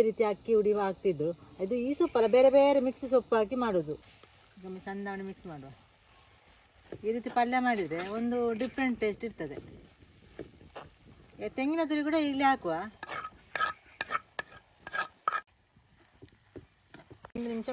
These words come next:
ಮುಚ್ಚಿಟ್ಟಿದ್ದೆ. ಕುಚಲಕ್ಕಿ ಗಂಜಿ, ಕಜೆ ಕುಚಲಕ್ಕಿ ಗಂಜಿ ಇದು.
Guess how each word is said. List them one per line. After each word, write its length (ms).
ಮುಚ್ಚಿಟ್ಟಿದ್ದೆ. 560
ಕುಚಲಕ್ಕಿ 540
ಗಂಜಿ, 320
ಕಜೆ 300
ಕುಚಲಕ್ಕಿ 360
ಗಂಜಿ 240
ಇದು. 120